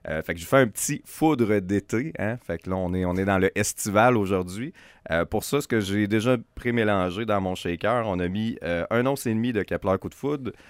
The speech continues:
on a mis un demi-once de liqueur amère. Je nommerai pas de grande marque, mais je pense liqueur amère, là, les fameux spritz, euh,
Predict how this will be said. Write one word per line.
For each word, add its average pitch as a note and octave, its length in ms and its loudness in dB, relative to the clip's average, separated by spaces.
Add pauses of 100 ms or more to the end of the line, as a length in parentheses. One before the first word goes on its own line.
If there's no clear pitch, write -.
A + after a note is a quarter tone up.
(200)
on E2+ 120 -4
a F2 60 0
mis A#2 200 0 (120)
un F2 120 -2
demi-once A#2 420 0
de G#2 80 2
liqueur G#2+ 340 2
amère. G#2 520 2
Je F2 120 -8
nommerai F#2+ 320 0
pas A#2 140 -2
de F#2+ 240 2
grande F#2 300 0
marque, G2 320 -2
mais F#2 120 -6
je - 60 -14
pense G2 240 -8
liqueur F#2+ 280 -2
amère, F2+ 260 -4
là, F2+ 180 -6
les E2 200 -6
fameux E2+ 340 -8
spritz, - 460 -12
euh, D#2 160 -6